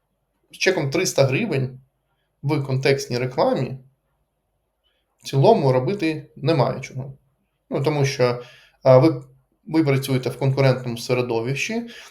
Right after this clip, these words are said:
е, є ринкові показники, наприклад, вартості кліка, є ринкові показники C P A. І прос-, просто за рахунок якихось, е, є коефіцієнт конверсії замовлення в замовлення з вашого сайту.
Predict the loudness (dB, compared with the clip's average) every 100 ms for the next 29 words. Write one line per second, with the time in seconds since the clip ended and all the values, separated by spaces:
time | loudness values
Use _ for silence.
0 | _ -4 2 6 6 4 0 -6 -6 -8
1 | -6 -8 -8 -10 -8 -10 -10 2 2 4
2 | -6 -10 -10 -10 0 2 2 -2 -16 _
3 | 0 2 2 -6 -8 -10 -10 -6 -8 -6
4 | -10 -10 -10 -12 -12 -8 -8 -8 -10 -4
5 | -2 0 -2 -8 _ _ _ _ _ _
6 | _ _ _ _ _ _ _ _ _ _
7 | _ _ _ _ -8 -2 0 4 6 6
8 | 4 4 4 6 8 8 8 4 4 -2
9 | 0 -2 -2 -4 -4 -4 -4 -2 2 2
10 | 0 -4 _ _ _ _ _ _ _ -4
11 | 2 2 2 0 0 0 2 2 2 -2
12 | -2 0 0 0 -4 2 4 4 2 0
13 | 2 0 0 0 0 0 0 -2 -2 -6
14 | -4 -4 -4 -10 -16